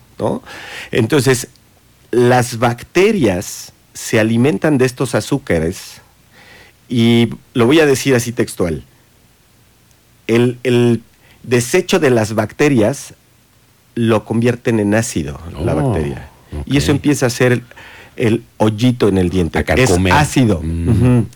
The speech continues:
Speaker 2: ok.
Speaker 1: Corroe el diente.
Speaker 2: Que al final es por, por eso es que te duele y traes la caries ahí arriba.
Speaker 1: Traemos ahí la caries, una cavidad, etcétera.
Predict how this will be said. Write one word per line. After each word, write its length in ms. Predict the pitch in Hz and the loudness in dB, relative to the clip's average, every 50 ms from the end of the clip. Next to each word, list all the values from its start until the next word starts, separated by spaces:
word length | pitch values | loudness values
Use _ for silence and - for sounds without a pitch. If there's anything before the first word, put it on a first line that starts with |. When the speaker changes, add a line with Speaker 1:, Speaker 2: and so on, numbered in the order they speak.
| - | -10
Speaker 2:
ok. 80 | - 120 | -4 0
Speaker 1:
Corroe 440 | 123 123 - - 131 139 139 131 123 | 0 2 2 2 2 4 4 4 2
el 140 | 117 107 92 | 2 0 -2
diente. 380 | 104 104 95 90 - - - | -2 -4 -4 -4 -6 -10 -6
Speaker 2:
Que 100 | - 120 | -4 -4
al 80 | 92 82 | -4 -2
final 300 | - 92 92 92 95 95 | -4 -4 -4 -4 -2 -2
es 120 | 95 85 | -4 -4
por, 320 | - - 95 90 90 87 82 | -6 -6 -4 -2 -2 -2 -4
por 200 | - 92 90 90 | -2 -2 -2 -2
eso 140 | 87 85 98 | -2 -2 -4
es 60 | 87 | -6
que 80 | - 73 | -8 -6
te 120 | - 98 | -4 -2
duele 320 | 90 95 98 95 95 101 | 0 2 2 2 2 0
y 40 | 98 | -2
traes 280 | - - 82 82 78 - | -2 -2 -4 -4 -2 -2
la 220 | 85 82 76 71 | 0 -2 -2 -2
caries 400 | - 71 69 73 78 85 78 76 | -2 -4 -2 -2 -2 -4 -4 -4
ahí 180 | 76 80 85 95 | -4 -4 -2 -2
arriba. 280 | 110 120 160 165 - | -2 -2 0 0 2
Speaker 1:
Traemos 380 | 104 104 104 101 98 98 90 - | 2 2 2 2 2 0 0 0
ahí 220 | 95 92 95 101 | 0 0 2 2
la 200 | 101 104 107 104 | 2 2 0 0
caries, 680 | - - 127 123 127 127 127 127 131 131 123 123 120 123 | 0 0 2 2 4 2 2 4 4 4 4 2 0 -2
una 280 | - - 101 104 98 92 | -4 -4 -2 -2 -2 0
cavidad, 640 | - 113 104 110 117 117 123 120 117 117 113 92 - | 0 -2 0 2 2 2 4 4 2 2 0 -2 -6
etcétera. 560 | - 92 - - - 95 - - 80 69 - | -8 -10 -12 -6 -8 -6 -4 -4 -6 -6 -8